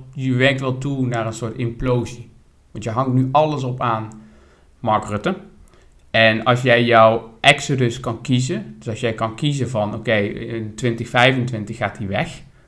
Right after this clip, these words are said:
dan kan je gaan voorbereiden. Dus dan kun je een kroonprins gaan opleiden en dan kan je die vaker in beeld gaan brengen. Maar ik denk niet dat de Mark Rutte de man is die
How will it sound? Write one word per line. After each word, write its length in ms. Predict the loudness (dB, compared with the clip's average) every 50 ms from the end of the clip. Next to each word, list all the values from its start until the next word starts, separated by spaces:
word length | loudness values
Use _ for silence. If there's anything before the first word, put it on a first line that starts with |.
| _
dan 120 | _ -8 0
kan 180 | 2 2 2
je 60 | 2 2
gaan 180 | 0 -2 -2
voorbereiden. 600 | 0 0 -2 -2 -2 -4 -6 -6 -6 -8 -10 -12
Dus 100 | -12 -12
dan 100 | -12 -10
kun 120 | -10 -8 -8
je 140 | -6 -8
een 80 | -8 -8
kroonprins 500 | -6 -2 -2 -2 -2 -2 -2 -4 -4 -4
gaan 160 | -4 -6 -6
opleiden 560 | -6 -6 -6 -4 0 0 0 0 0 -2 -6
en 60 | -6 -8
dan 80 | -6
kan 120 | -6 -6 -6
je 80 | -4
die 320 | -6 -6 -6 -6 -10 -14 -18 -20 -20 -20 -20 -6
vaker 340 | -2 -2 -2 -2 -2 -4 -6
in 80 | -6 -4
beeld 200 | -4 -4 -6 -8
gaan 160 | -10 -14 -12
brengen. 240 | -12 -12 -12 -14 -16 -20 -20 -20 -20 -20 -20 -20 -20 _ -20 -12 -6
Maar 120 | -6 0
ik 60 | 2
denk 160 | 4 4 4
niet 120 | 6 6 6
dat 140 | 4 4 2
de 80 | 0
Mark 220 | 2 2 2 2 2
Rutte 220 | -2 -2 -2 -4
de 60 | -4
man 280 | -2 0 0 0 0 -2
is 160 | -2 -4 -6
die 420 | -6 -6 -4 -2 -4 -4 -6 -10